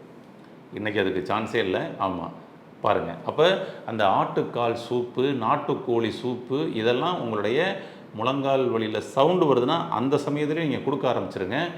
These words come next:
உங்களுடைய காலை சூப்பரா ஸ்ட்ரென்தன் பண்ணிடலாம். அப்ப ஒரு சூப்பு ஃபஸ்ட்டு எடுங்க. அந்த சூப்பு அசைவ சூப்பாவும் இருக்கலாம், சைவ சூப்பாவும் இருக்கலாம். டெய்லி அசைவ சூப்பு வேணாம், அது வந்து வாரத்துல ரெண்டு நாள் எடுத்துக்கங்க.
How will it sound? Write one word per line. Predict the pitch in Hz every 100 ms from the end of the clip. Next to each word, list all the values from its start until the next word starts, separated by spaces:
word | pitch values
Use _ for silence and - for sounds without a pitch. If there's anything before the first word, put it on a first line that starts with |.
| - - -
உங்களுடைய | 110 98 95 92
காலை | - 107 117 151
சூப்பரா | - - 120 98 98
ஸ்ட்ரென்தன் | 107 95 87 85
பண்ணிடலாம். | 80 78 90 - - - - - - -
அப்ப | 98 113 135 165 - - - - -
ஒரு | 101 90 -
சூப்பு | 185 196 - 185 190 - - - - - -
ஃபஸ்ட்டு | 127 -
எடுங்க. | 127 113 120 127 190 - -
அந்த | 104 95 -
சூப்பு | 160 160 - 135 190 - - - - -
அசைவ | 107 156 170
சூப்பாவும் | 165 156 - 131 127
இருக்கலாம், | 123 120 131 185
சைவ | - 120 135
சூப்பாவும் | 127 110 113 110
இருக்கலாம். | 101 92 113 180 - 101
டெய்லி | 139 185 208 175
அசைவ | - 135
சூப்பு | 131 123 101 101
வேணாம், | 92 90 151 190 -
அது | 104 113
வந்து | 113 127
வாரத்துல | 170 110 120 123 131 170
ரெண்டு | 131 113 120
நாள் | 127 113
எடுத்துக்கங்க. | 101 101 92 127